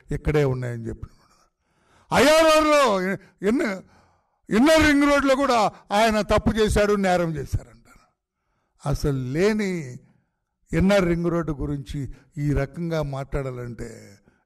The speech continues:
ఏదో, ఏదో సినిమాలో చూపిస్తాడు కోట శ్రీనివాసరావు, ఎక్కడో పెద్ద ప్రాజెక్ట్ కట్టాం అనుకోండి, ఇక్కడ ఇన్ని వేల మంది అనాథలు ఉన్నారు అనుకోండి, వాళ్ళకి రోజుకి ఇన్ని కోట్లు ఖర్చు అవుతున్నాయి అనుకోండి,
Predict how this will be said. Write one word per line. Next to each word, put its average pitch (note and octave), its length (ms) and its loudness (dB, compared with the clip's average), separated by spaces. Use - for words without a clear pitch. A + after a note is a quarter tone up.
ఏదో, C#3 220 -2
ఏదో C#3+ 180 -8
సినిమాలో F3 400 -4
చూపిస్తాడు C#3 500 -6
కోట - 500 -2
శ్రీనివాసరావు, D3 880 -6
ఎక్కడో F#3 240 0
పెద్ద G#3+ 540 0
ప్రాజెక్ట్ G#3 600 -4
కట్టాం F#3+ 380 -6
అనుకోండి, G3 580 -2
ఇక్కడ G3 260 -4
ఇన్ని G3+ 240 -4
వేల A3+ 260 0
మంది A3 260 -4
అనాథలు G#3+ 540 -4
ఉన్నారు G#3+ 320 0
అనుకోండి, G3+ 560 -4
వాళ్ళకి G3 320 2
రోజుకి A3+ 400 0
ఇన్ని G#3+ 160 -4
కోట్లు B3 340 -8
ఖర్చు A3 280 -6
అవుతున్నాయి A3+ 360 -4
అనుకోండి, G#3 480 -6